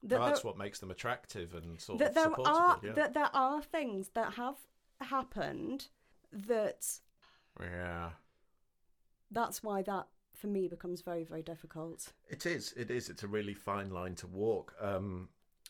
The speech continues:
Speaker 2: my preferred approach is to, uh, try and find the explanation that is the least crazy, that makes the least assumptions, effect like an,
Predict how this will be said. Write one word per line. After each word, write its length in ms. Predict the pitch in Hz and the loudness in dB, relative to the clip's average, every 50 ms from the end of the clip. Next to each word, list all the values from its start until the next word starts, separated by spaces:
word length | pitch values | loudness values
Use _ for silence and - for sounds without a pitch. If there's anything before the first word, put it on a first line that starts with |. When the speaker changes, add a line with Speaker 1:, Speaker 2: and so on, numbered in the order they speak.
| - _ _ _ | -20 _ _ _
Speaker 2:
my 640 | - 107 107 104 104 107 107 107 104 101 98 98 95 - | -4 -2 0 2 2 2 2 0 0 -2 -4 -8 -10 -10
preferred 380 | - 101 - - 107 92 85 85 | -10 -10 -6 -4 -4 -2 -2 -4
approach 760 | 87 - - 104 101 92 87 87 - - - - - - - _ _ _ _ - | -6 -4 -2 0 0 0 0 -2 -6 -12 -12 -12 -12 -14 -16 _ _ _ _ -8
is 380 | 98 90 87 85 87 85 - - - - | -6 -4 -4 -4 -6 -8 -10 -10 -8 -6
to, 460 | 87 87 82 82 82 85 85 82 82 82 _ _ _ _ _ _ _ _ _ _ _ _ _ _ _ _ _ _ _ _ _ _ _ _ _ _ _ _ _ _ _ - | -4 -4 -4 -4 -4 -6 -6 -8 -10 -12 _ _ _ _ _ _ _ _ _ _ _ _ _ _ _ _ _ _ _ _ _ _ _ _ _ _ _ _ _ _ _ -12
uh, 340 | - 117 110 98 98 101 104 110 - - - - | -10 -8 -6 -4 -4 -6 -6 -8 -12 -16 -18 -14
try 280 | - - - 131 117 113 | -10 -6 -4 -4 -2 -2
and 140 | 110 107 - | -4 -6 -4
find 240 | - 104 98 95 90 | -4 -2 -2 -2 -4
the 140 | 98 98 | -4 -6
explanation 800 | 95 - - - - 104 92 95 95 98 87 - - 95 85 82 | -6 -6 -8 -10 -8 -6 -4 -2 -2 -2 -2 -4 -6 -8 -8 -6
that 160 | 82 92 85 90 | -6 -6 -6 -6
is 120 | 90 - | -8 -10
the 100 | - 95 | -10 -8
least 280 | 85 90 85 - - - | -8 -8 -8 -8 -10 -10
crazy, 500 | - 104 92 85 85 82 - 82 78 78 - - _ _ _ _ _ _ - | -8 -8 -6 -6 -8 -8 -10 -10 -12 -14 -16 -20 _ _ _ _ _ _ -8
that 140 | 95 80 90 | -8 -6 -4
makes 240 | 92 92 90 - | -6 -6 -6 -6
the 80 | - 101 | -8 -6
least 240 | 90 98 92 - - | -6 -6 -6 -6 -6
assumptions, 520 | 95 - - 92 92 92 - - 95 92 | -4 -4 -4 -4 -6 -8 -8 -8 -6 -4
effect 480 | 131 127 - - - - - - - - | -6 -6 -4 -4 -4 -4 -4 -8 -10 -8
like 260 | 92 82 78 76 - - | -8 -6 -8 -8 -8 -10
an, 220 | 90 90 98 95 | -12 -12 -12 -12